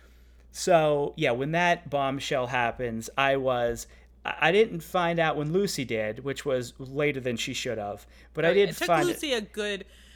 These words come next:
Speaker 2: like, Lucy is not quick on the uptake.
Speaker 1: She's not. I do think she gets so focused on other things that she doesn't look
Speaker 2: Mm-hmm.
Speaker 1: at what's in front of her, but that also, I think, is,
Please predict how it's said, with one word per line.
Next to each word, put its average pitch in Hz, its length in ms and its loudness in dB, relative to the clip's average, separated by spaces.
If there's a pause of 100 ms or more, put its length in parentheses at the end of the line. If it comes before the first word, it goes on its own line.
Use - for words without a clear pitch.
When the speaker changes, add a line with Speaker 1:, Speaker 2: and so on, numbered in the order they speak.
(140)
Speaker 2:
like, 302 180 -4
Lucy 349 360 -6
is 339 200 -4
not 254 240 -6
quick 214 380 -10
on 196 100 -8
the 175 120 -10
uptake. - 440 -14 (560)
Speaker 1:
She's 175 360 -6
not. 175 560 2
I 147 120 0
do 175 220 -6
think 196 220 -6
she 180 200 -6
gets 147 240 -2
so 151 160 0
focused 139 520 -4
on 120 420 -4 (140)
other 127 520 2
things 104 960 -2
that 117 180 -4
she 143 100 -4
doesn't 127 340 -2
look 127 300 0
Speaker 2:
Mm-hmm. 123 80 -8
Speaker 1:
at 117 40 -8
what's 117 200 -6
in 113 60 -12
front 190 200 -2
of 156 60 -4
her, 127 140 0 (320)
but - 300 0
that 190 180 0
also, 196 500 0
I 143 100 0
think, 143 320 -8
is, 131 420 -4